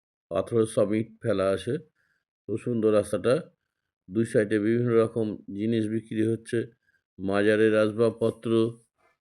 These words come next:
জামা কাপড়, মিষ্টি খাবার, বহু ধরনের দোকান এখানে আছে। মাজারে ঢোকার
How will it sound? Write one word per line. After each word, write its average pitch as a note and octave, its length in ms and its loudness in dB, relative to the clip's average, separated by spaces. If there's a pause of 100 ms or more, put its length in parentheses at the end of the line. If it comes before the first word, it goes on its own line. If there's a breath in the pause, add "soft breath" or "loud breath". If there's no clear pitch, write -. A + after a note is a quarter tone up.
(960)
জামা A2 380 2 (140)
কাপড়, G#2+ 460 2 (480)
মিষ্টি A2+ 440 -4 (160)
খাবার, G#2+ 360 2 (840 soft breath)
বহু D#3+ 320 4 (120)
ধরনের C#3 420 6 (960)
দোকান A#2+ 440 -2 (100)
এখানে A2 220 -2 (100)
আছে। C3+ 180 -2 (760)
মাজারে G#2 360 2 (100)
ঢোকার G#2+ 260 -2